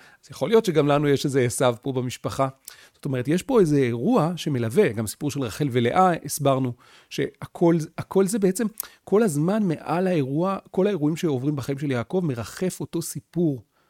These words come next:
של הב-, של הבכורה והברכה והכל, כל הזמן.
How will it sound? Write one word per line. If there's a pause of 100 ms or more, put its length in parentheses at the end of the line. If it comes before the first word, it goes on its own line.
(240)
של
הב-,
של
הבכורה
והברכה
והכל, (280)
כל
הזמן.